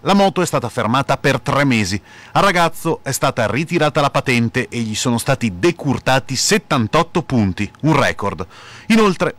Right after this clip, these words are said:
gli sono state elevate una serie di contravvenzioni per complessivi novecento euro,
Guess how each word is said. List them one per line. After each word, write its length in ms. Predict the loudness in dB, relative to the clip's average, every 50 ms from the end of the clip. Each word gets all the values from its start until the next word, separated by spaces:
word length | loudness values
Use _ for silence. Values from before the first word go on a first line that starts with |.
| -8
gli 160 | -6 -4 -4 -2
sono 180 | -2 -2 -4
state 300 | -2 0 -2 0 0 0
elevate 480 | 0 2 2 2 2 0 0 0 0 2
una 180 | 2 2 0
serie 340 | 0 0 0 2 2 0 0
di 140 | -2 -4 -2
contravvenzioni 920 | 0 0 2 2 2 2 2 2 2 2 2 2 2 2 4 4 2 2
per 220 | 0 0 -2 0
complessivi 640 | 0 0 0 0 0 -2 -2 0 0 0 0 2 2
novecento 540 | 2 4 2 2 2 2 2 2 2 4 4
euro, 360 | 4 4 4 2 2 0